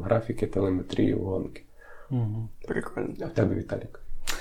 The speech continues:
Speaker 2: Е, ну, перш за все, звісно, Netflix. Е, в мене той план, котрий, е, десять доларів, по-моєму.
Speaker 1: Мгм.
Speaker 2: От. Е, по-друге, тобто це на мене і на мою <clears throat> кохану дружину.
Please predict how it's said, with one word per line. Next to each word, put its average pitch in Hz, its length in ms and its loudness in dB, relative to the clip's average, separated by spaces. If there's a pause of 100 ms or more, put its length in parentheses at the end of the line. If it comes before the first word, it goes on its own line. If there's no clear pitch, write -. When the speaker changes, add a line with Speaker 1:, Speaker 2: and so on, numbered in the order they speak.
(200)
Speaker 2:
Е, 127 260 12
ну, 131 140 12
перш 131 180 12
за 123 60 12
все, 117 180 6
звісно, 107 260 4
Netflix. 113 680 10
Е, 110 340 8 (520)
в 117 40 4
мене 117 200 8 (220)
той 117 300 10 (100)
план, 117 480 10
котрий, 107 540 6 (180)
е, 104 260 2 (200)
десять 160 280 10
доларів, 113 320 10 (100)
по-моєму. 104 380 4 (260)
Speaker 1:
Мгм. 120 300 10 (200)
Speaker 2:
От. 98 340 6 (760)
Е, 107 300 8
по-друге, 110 760 10 (300)
тобто 120 240 6
це 120 160 6
на 117 100 10
мене 147 480 10
і 127 120 6
на 117 220 8
мою 110 560 10
<clears throat> - 20 -4
кохану 101 380 2
дружину. 131 480 6